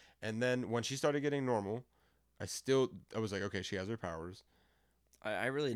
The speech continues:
Speaker 2: didn't
Speaker 1: right,
Speaker 2: know
Speaker 1: you're
Speaker 2: until
Speaker 1: right.
Speaker 2: I
Speaker 1: Oh,
Speaker 2: saw
Speaker 1: no,
Speaker 2: the
Speaker 1: no, no, no,
Speaker 2: rune.
Speaker 1: about the Rue
Speaker 2: <laughs>
Speaker 1: thing, totally didn't know. I'm, I'm just
Speaker 2: Yeah.
Speaker 1: saying, I,
Speaker 2: <laughs>
Speaker 1: I guess, I guess I, I didn't, I knew that she didn't have the Scarlet Witch powers, and then I knew, like, that she,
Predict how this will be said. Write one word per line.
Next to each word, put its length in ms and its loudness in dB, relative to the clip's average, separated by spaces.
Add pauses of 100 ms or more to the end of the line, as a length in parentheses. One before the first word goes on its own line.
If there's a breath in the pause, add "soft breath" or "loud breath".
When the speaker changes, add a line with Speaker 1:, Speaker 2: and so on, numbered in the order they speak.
Speaker 2:
didn't 40 4
Speaker 1:
right, 200 8
Speaker 2:
know 60 -2
Speaker 1:
you're 120 4
Speaker 2:
until 120 8
Speaker 1:
right. 100 -2
Speaker 2:
I 40 4
Speaker 1:
Oh, 40 6
Speaker 2:
saw 40 6
Speaker 1:
no, 40 6
Speaker 2:
the 80 6
Speaker 1:
no, 60 2
no, 220 8
no, 60 6
Speaker 2:
rune. 80 8
Speaker 1:
about 240 6
the 80 6
Rue 240 6
Speaker 2:
<laughs> 0 -
Speaker 1:
thing, 280 4
totally 340 8
didn't 180 2
know. 140 2 (180)
I'm, 160 0
I'm 100 0
just 20 4
Speaker 2:
Yeah. 100 4
Speaker 1:
saying, 320 4
I, 160 2 (160)
Speaker 2:
<laughs> 200 0
Speaker 1:
I 60 8
guess, 240 6
I 60 6
guess 260 2
I, 100 0 (600 loud breath)
I 100 8
didn't, 340 4
I 120 2
knew 180 4
that 160 2
she 340 -4
didn't 260 -2
have 280 -6
the 60 -4
Scarlet 440 0
Witch 240 -6
powers, 360 -2
and 100 -2
then 80 0
I 80 0
knew, 220 -2
like, 240 -2
that 160 -10
she, 180 -8